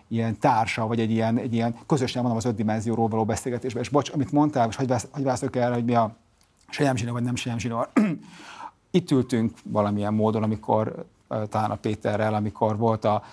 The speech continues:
az a videója az Orbánnak, amikor a Karmelitával elmondta, hogy akkor majd meg, meg, megrendszabályozza majd a Novák Katalint egy alkot-, egy jó erős alkotmánymódosítással,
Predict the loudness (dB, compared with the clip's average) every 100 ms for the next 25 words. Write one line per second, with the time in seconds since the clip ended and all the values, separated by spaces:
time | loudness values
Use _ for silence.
0 | -20 -6 -2 0 2 4 4 2 2 2
1 | 0 -6 -6 -4 -2 0 2 0 0 -2
2 | -4 -4 -4 -2 0 0 0 -2 -2 0
3 | 2 2 2 -2 -2 -2 -2 -4 -4 -2
4 | -2 -2 -2 -2 -2 0 2 2 0 -2
5 | -2 -2 -2 -2 0 0 0 0 -2 -2
6 | -2 2 2 2 -4 0 4 4 2 -2
7 | -4 -6 -4 -4 -4 -4 -2 0 0 2
8 | 2